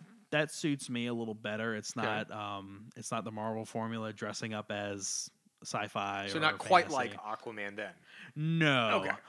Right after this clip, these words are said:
Speaker 1: Um, and, but, you know, this is actually that type of film with superheroes in it.
Speaker 2: Gotcha.
Speaker 1: And that's what makes it a little more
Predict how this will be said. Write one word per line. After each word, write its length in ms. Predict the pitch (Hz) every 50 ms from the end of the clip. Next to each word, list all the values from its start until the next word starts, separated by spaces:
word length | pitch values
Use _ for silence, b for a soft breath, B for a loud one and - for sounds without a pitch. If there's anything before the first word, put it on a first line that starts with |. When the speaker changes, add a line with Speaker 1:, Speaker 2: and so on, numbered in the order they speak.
| B B B B _ _
Speaker 1:
Um, 640 | 139 135 131 131 127 123 123 120 120 113 110 113 - - _ _ _ _ _ _ _ _ _ _ _ _ _ _ _ _ - - _ _ _ _ _ _ _ _
and, 320 | - 170 160 160 160 160 156 - - _ _ _ _ _ _ _ _ 170
but, 240 | 151 156 160 156
you 60 | 160 151
know, 80 | 143
this 220 | 143 175 185 180 160
is 100 | 135 123
actually 480 | 127 147 143 - - 143 127 120 110 110 - - 120 120
that 240 | 131 127 127 - -
type 240 | - 135 123 117 117
of 80 | 110
film 420 | - 135 127 120 117 113 110 107 107
with 300 | 113 113 110 107 104 - - - - - _ _ _ _ - -
superheroes 560 | - - 123 131 120 110 107 104 104 107 107
in 140 | 120 117 110
it. 160 | 104 98 - - - -
Speaker 2:
Gotcha. 260 | - 107 - - -
Speaker 1:
And 100 | 131 127
that's 180 | 127 120 - -
what 80 | 120 117
makes 240 | 113 113 104 - 117
it 20 | 110
a 40 | 101
little 140 | 113 117
more 340 | 110 110 107 107 104 104 107